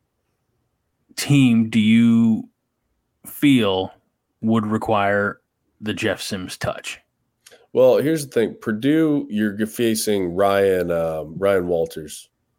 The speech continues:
Speaker 2: the head
Speaker 1: The old
Speaker 2: coach who last
Speaker 1: Illinois.
Speaker 2: year was the Illinois D C, who's very good with coverages. So, you know, Haarberg has problems kind of, he, he tends to identify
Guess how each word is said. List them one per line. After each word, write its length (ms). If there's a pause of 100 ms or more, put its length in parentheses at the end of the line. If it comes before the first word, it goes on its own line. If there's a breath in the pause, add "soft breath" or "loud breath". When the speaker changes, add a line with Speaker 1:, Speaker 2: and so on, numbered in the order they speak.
(140)
Speaker 2:
the 80
head 200
Speaker 1:
The 100
old 100
Speaker 2:
coach 160
who 100
last 180
Speaker 1:
Illinois. 220
Speaker 2:
year 180
was 140
the 120
Illinois 360
D 220
C, 420
who's 160
very 320
good 200
with 140
coverages. 640 (520 loud breath)
So, 500 (500)
you 140
know, 280 (640 soft breath)
Haarberg 480
has 160
problems 440
kind 220
of, 120
he, 340
he 240
tends 440
to 200
identify 840